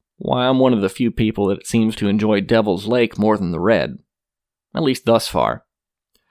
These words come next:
How I've been soloing this season is so different compared to how I've done in the past that I've adopted sort of a tongue-in-cheek terminology to separate the two. Circuit soloing, with topping out, all finger-powered with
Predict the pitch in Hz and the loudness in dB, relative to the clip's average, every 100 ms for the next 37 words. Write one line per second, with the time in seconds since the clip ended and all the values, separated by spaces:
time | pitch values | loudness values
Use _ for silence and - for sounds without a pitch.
0 | _ _ _ _ - - - 143 120 131 | _ _ _ _ -8 -4 0 0 4 6
1 | 135 147 120 110 - 110 101 104 92 - | 6 6 4 2 0 0 0 0 -4 0
2 | 139 101 - 120 - 78 - 95 95 92 | 0 0 0 -2 -2 -6 -6 -4 -2 0
3 | 98 113 107 98 98 98 64 - 120 123 | -2 -2 -2 0 0 0 -4 -4 -2 0
4 | 113 - 107 - _ - 110 110 117 113 | -2 -2 -6 -8 _ -8 -6 -2 0 0
5 | 110 104 - 107 104 95 98 - - 135 | -2 -6 -2 0 0 -2 -2 -6 -2 0
6 | 117 107 - 117 98 - 117 95 101 107 | 2 0 -2 -4 -4 -4 -2 2 4 4
7 | 101 98 90 - 110 - 85 80 - - | 2 -2 -4 -2 -2 -2 -4 -6 -8 -8
8 | 53 - _ _ _ _ _ _ _ - | -8 -10 _ _ _ _ _ _ _ -4
9 | 107 - - 113 82 67 - - _ _ | -2 0 -2 2 0 0 -6 -10 _ _
10 | _ _ - 73 - _ - 139 127 101 | _ _ -8 -6 -8 _ 0 2 4 2
11 | 92 90 113 - - - 117 - 113 101 | 2 2 0 -4 -4 4 4 4 0 0
12 | 101 98 104 110 107 87 | 0 0 2 2 0 -4